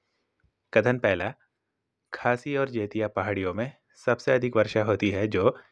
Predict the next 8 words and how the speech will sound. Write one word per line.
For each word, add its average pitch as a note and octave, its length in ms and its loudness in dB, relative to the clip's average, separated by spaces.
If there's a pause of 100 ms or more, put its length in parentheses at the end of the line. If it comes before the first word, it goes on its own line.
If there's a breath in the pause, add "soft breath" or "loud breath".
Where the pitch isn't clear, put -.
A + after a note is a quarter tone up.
(180 loud breath)
एक B2 220 2
हज़ार A#2+ 200 2
सेंटीमीटर G#2 520 -4
से - 120 -2
अधिक G#2 280 -2
है। G2 260 -6 (380)
कथन G2 280 -4
दूसरा, G2+ 380 0